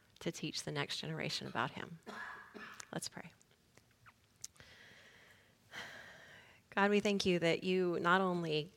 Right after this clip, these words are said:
call us into relationship, but you send us out even today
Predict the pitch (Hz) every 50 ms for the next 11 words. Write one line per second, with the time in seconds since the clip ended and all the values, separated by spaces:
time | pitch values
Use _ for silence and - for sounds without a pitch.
0 | _ - - - 180 185 175 180 165 - - - - - 175 175 - - - -
1 | - - 156 160 - - - 160 - - - - - - - - - _ _ _
2 | _ _ _ _ _ _ - _ _ _ _ _ _ - - - _ _ _ 170
3 | - 175 170 160 - - - 170 170 170 170 - - - 180 175 180 170 170 165
4 | - - - 156 170 202 202 - - 165 170 175 170 165 170 - 160 160 175 202
5 | - 185 170 -